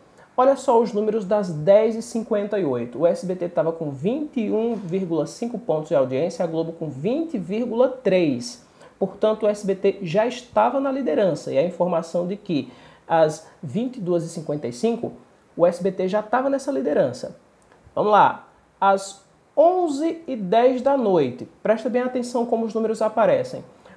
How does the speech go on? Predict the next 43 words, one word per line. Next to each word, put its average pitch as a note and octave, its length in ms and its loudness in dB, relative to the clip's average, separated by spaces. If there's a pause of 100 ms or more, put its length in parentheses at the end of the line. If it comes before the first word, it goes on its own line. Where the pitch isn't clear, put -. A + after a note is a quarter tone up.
O F#3 80 6
S G#3+ 180 2
B G3+ 160 0
T, D#3+ 380 -2 (260)
é, D#3+ 420 0
aumenta, G3+ 680 2 (200)
né, G3 320 -2
esses E3+ 300 -6
números D#3+ 380 -2
aí, F3+ 440 0
estica D4+ 720 -4
um G#3+ 80 -6
pouquinho F#3 300 -2
a F3 40 2
liderança. F3 640 0 (240)
O - 80 0
S F#3 140 -2
B F#3+ 80 0
T F#3+ 140 0
às E3 280 0
onze B3 360 0
e - 20 -4
dez F#3+ 300 0
da F3 100 0
noite C#3 340 -2
vai D#3 200 2
pra D3+ 180 -2
vinte G#3+ 400 -4
e A3 40 -6
dois F#3 360 0
vírgula F3+ 300 -2
três G#3+ 340 -2
pontos A#3+ 380 -2
de F#3 80 0
audiência. D#3 580 -2 (300)
A F3+ 100 0
Globo F3+ 380 0
fica F3+ 240 -8
com F3+ 160 -4
dezoito F#3+ 720 0
vírgula G#3 480 -4
seis G3+ 380 -4
pontos. B2 580 -2